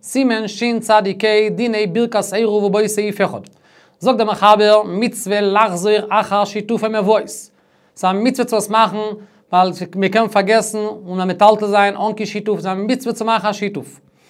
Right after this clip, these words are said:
און ווי שעת מיר לייגט אויס, מיר מברך עליו, על מצוות עירוב. הייסט דאך א שיתוף, דער תירוץ איז,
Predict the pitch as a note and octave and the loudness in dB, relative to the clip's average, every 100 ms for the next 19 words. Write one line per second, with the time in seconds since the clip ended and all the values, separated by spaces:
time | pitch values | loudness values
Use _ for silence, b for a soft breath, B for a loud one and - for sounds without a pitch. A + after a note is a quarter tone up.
0 | b b b G3 F#3+ F#3 F3+ F#3 G3 G#3 | b b b -4 2 0 0 0 0 0
1 | G#3 G#3 G3+ G#3+ F3+ F#3 G#3+ G#3 G#3+ G#3 | 0 0 0 -2 -2 0 0 0 0 2
2 | G#3 G3 - G3+ G#3+ G#3+ G#3 G3 G#3+ - | 0 -4 0 4 6 6 2 -2 -4 -2
3 | G#3+ G#3 - A3+ G3 C#3 A2 - b b | -2 -2 0 0 2 0 -6 -16 b b
4 | b b F3+ G#3+ G3 G3 F3 - A#3 A#3+ | b b 2 2 4 0 -2 0 0 2
5 | A#3 - - b b - F3 A3+ A3+ A3+ | 0 -2 -16 b b -8 -2 2 2 2
6 | A#3 A#3+ A#3+ A3 | 0 0 0 -2